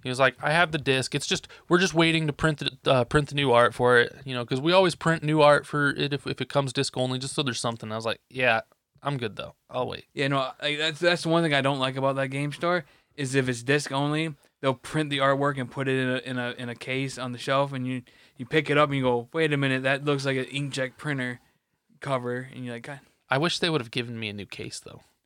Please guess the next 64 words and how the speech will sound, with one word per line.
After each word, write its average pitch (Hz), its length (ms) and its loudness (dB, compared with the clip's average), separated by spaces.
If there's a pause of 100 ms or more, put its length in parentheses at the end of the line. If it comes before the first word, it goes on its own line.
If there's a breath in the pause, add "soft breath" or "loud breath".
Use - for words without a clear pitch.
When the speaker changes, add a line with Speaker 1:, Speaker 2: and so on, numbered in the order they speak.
(120)
Speaker 1:
right? 113 160 -12
'Cause 117 140 -6
I - 40 -2
told 143 220 -2
you 127 60 -4
one 120 100 -2
of 120 60 0
Speaker 2:
Right. 113 100 -2
Speaker 1:
the 120 60 -4
ears 120 160 -2
from 107 140 -12
the 104 40 -8
manual 107 320 -8
is 78 60 -14
broken. - 400 -16 (580)
Speaker 2:
Yeah, 156 240 -2
and, 151 80 -4
like, 139 160 2
it 143 60 -2
also, 165 320 0
like, 135 180 -2
what, 131 300 -10
what 139 260 -6
irritates 143 420 -2
me 131 180 -4
is, 127 100 -6
like, 127 160 -6 (520)
remember 156 260 0
you 143 100 -2
bought 147 180 4
me 143 80 -4
Ico, 123 520 -4 (520)
and 139 100 -2
we 135 80 2
re-, 123 360 -2
we 131 160 2
returned 143 500 0
it, 131 260 -2
and 131 120 -6
we 123 80 -4
bought 127 180 0
a 123 40 -4
new 131 180 -2
one. 110 180 -10 (140)
Speaker 1:
Yeah, 117 200 -6
and 104 80 -12
the 101 60 -14
case 113 240 -6
is 113 140 -6
actually 104 260 -4
better 101 240 -8
on 95 80 -8
the 92 80 -16
old 101 160 -14
one. 143 100 -12
Speaker 2:
The 139 100 -8
case 185 340 0
is 180 60 -8
better, 185 320 4
and 170 220 -2
the 156 60 2
disc 147 320 2
looks 127 160 -8
better. 113 320 -6